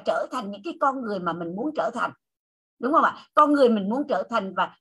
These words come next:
tạo hóa này rất là công bằng các anh chị. Tạo hóa này rất là công bằng khi mà, à, tạo ra con người, à, để cho con người có thể, à,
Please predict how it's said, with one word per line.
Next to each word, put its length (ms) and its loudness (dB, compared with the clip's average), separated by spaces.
tạo 180 0
hóa 180 0
này 140 -2
rất 100 0
là 160 2
công 200 -2
bằng 240 2
các 60 -8
anh 140 -8
chị. 180 -14
Tạo 180 0
hóa 120 2
này 140 -4
rất 140 -2
là 160 0
công 180 -2
bằng 260 0
khi 120 -2
mà, 120 -2
à, 300 0
tạo 260 2
ra 180 -4
con 220 2
người, 320 -6
à, 140 -8
để 200 -4
cho 80 0
con 280 0
người 320 -8
có 140 -8
thể, 320 -6
à, 640 0